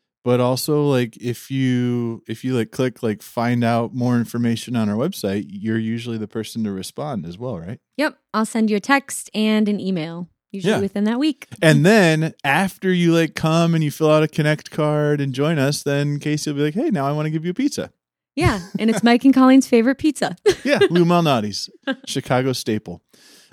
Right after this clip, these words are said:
Speaker 1: Um, so anyways, we're not here to talk about pizza. We're here to hear a little bit of your story, Casey. So let's just start. M-,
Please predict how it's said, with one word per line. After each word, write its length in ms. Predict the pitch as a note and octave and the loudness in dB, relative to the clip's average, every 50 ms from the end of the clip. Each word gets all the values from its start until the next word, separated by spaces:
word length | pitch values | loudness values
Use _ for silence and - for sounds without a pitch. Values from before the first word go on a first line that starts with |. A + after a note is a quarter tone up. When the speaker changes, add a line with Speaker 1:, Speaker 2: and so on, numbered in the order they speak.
| - - | -4 2
Speaker 1:
Um, 320 | C#3+ D#3 D#3+ D#3+ D#3+ D#3 | 4 6 6 6 4 4
so 160 | - G#3+ G#3+ | 4 4 6
anyways, 400 | A#3 C4+ A3+ F#3 E3+ E3+ E3 D#3+ | 6 6 6 6 6 4 4 2
we're 120 | F3 F3 F3+ | 0 0 2
not 140 | F#3+ F3 D3 | 2 2 0
here 140 | D#3+ D#3+ | 0 0
to 60 | D#3+ D3+ | 0 0
talk 180 | - D#3+ D#3 | 0 0 0
about 200 | D3 D3+ C#3+ - | 0 0 -2 0
pizza. 520 | - C#3+ C3 B2+ - - C#3+ C3+ C3+ C3 G#2+ | 0 0 0 0 0 0 0 2 2 2 0
We're 200 | B2+ B2+ B2+ B2 | -2 -4 -4 -4
here 380 | B2 C#3 C3+ C3+ C3+ C3+ C3+ | -2 -2 -2 0 0 -2 -2
to 400 | C3+ - D3 C#3+ C#3+ C#3 C3+ B2+ | -4 -4 -2 0 0 0 -2 -2
hear 140 | A#2+ D#3 D#3 | -4 -4 -4
a 40 | D#3 | -2
little 120 | D3 D3 | -2 -4
bit 240 | C#3 B2+ B2+ G#2+ - - - | -4 -4 -6 -8 -8 -8 -8
of 400 | C#3 C3+ C3 B2+ B2+ B2+ C3 C3 | -4 -4 -4 -4 -6 -10 -10 -8
your 160 | C3 B2+ B2 | -6 -6 -6
story, 280 | - - - C#3+ G#2+ | -6 -6 -4 -4 -4
Casey. 380 | G2 - G2+ F#2+ G2+ - A#2 A2+ | -4 -4 -6 -6 -6 -6 -6 -6
So 400 | - - C#3 C3 B2+ B2 B2 A#2+ _ _ _ _ _ _ _ - | -4 -2 0 2 2 0 0 -4 _ _ _ _ _ _ _ 0
let's 180 | D3 E3 - - | 0 0 0 0
just 180 | A#3+ - - | -2 -4 -4
start. 400 | - - E3+ D3+ D#3 D#3+ - - - | -2 -2 0 0 2 0 -2 -4 -10
M-, 300 | E3+ D3 D3 - D#3+ C#3+ | -12 -10 -10 -12 -14 -18